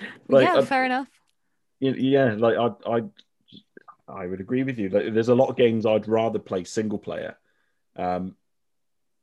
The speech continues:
Speaker 1: and I've always felt like that. I much prefer single player to multiplayer,
Speaker 2: Mm.
Speaker 1: um, for, for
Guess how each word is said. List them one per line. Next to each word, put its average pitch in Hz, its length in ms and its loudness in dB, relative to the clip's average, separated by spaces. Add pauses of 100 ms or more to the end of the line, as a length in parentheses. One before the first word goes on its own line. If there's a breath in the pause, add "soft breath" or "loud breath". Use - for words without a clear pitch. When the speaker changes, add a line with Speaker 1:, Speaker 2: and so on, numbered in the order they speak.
(280)
Speaker 1:
and 104 80 -6
I've 101 220 -4
always 110 380 2
felt - 180 -10
like - 140 -12
that. 80 180 -12
I 92 100 -10
much 104 380 -2
prefer 98 300 -4
single 98 360 -6
player 85 400 -10 (340)
to 98 100 -6
multiplayer, 90 680 -10 (600)
Speaker 2:
Mm. 226 260 -6
Speaker 1:
um, 85 220 -12 (340)
for, 101 220 -2 (100)
for 104 200 -4